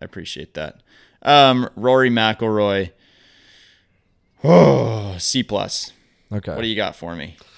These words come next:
Speaker 2: All right. So the other take that I have been harboring privately, um, not quite as privately as the Morikawa one,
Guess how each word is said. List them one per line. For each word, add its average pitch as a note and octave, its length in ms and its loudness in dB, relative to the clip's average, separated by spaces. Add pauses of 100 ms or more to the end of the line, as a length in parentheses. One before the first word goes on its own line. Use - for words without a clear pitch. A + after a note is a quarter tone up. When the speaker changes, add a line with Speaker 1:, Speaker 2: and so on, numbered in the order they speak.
(760)
Speaker 2:
All D#3 80 2
right. B2 140 0
So D3+ 160 0
the C3+ 160 0
other D#3+ 380 4 (260)
take A2+ 360 -2
that A2+ 100 -4
I A2 160 0
have A2 260 -2
been G2+ 260 -4
harboring G2+ 680 -2
privately, F#2+ 840 -4 (360)
um, F2+ 440 -10
not C3+ 440 -2
quite B2 340 -8
as C#3 160 -6
privately C3+ 540 -8
as A2+ 180 -8
the A2 80 -14
Morikawa G#2+ 500 -8
one, F#2 360 -10